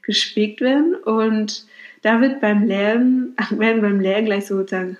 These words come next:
Glückshormone freigesetzt. Ähm, genau. Und der Code lautet F Scoiolo,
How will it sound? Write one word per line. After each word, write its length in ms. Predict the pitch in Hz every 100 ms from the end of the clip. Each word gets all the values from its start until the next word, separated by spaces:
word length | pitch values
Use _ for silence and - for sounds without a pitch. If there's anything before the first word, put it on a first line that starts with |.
| -
Glückshormone 600 | 285 285 269 226 208 185
freigesetzt. 840 | - - 185 208 269 392 - - _ _ _ - - - - - -
Ähm, 520 | 220 202 202 196 208 -
genau. 320 | - 262 - -
Und 580 | - 247 247 240 - -
der 380 | 208 208 196 190 - -
Code 400 | 247 311 349 349 - -
lautet 1200 | 196 - 233 247 - 185 202 285 294 - - - _ _ _ _ -
F 440 | 247 294 - - - _ _ _ _ _
Scoiolo, 960 | - - 226 202 185 208 285 359 381